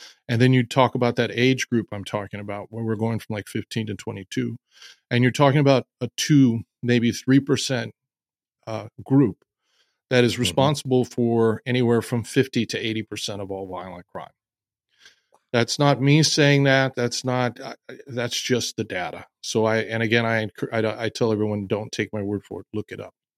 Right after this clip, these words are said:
Speaker 1: Now, once you see that, you're gonna wanna know why. And the, m-, m-, my book is not about why. That would be a much bigger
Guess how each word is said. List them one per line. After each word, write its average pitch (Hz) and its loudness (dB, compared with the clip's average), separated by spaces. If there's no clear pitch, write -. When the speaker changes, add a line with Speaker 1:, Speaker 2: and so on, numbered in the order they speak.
Speaker 1:
Now, 131 6
once 180 6
you 175 6
see 254 4
that, 120 2
you're 123 2
gonna 127 0
wanna 135 2
know 120 2
why. 113 0
And 117 2
the, 123 4
m-, 127 -18
m-, 127 -6
my 139 6
book 156 4
is 120 4
not 135 4
about 113 0
why. 101 -2
That 117 -2
would 120 0
be 117 4
a 110 2
much 113 -4
bigger 110 2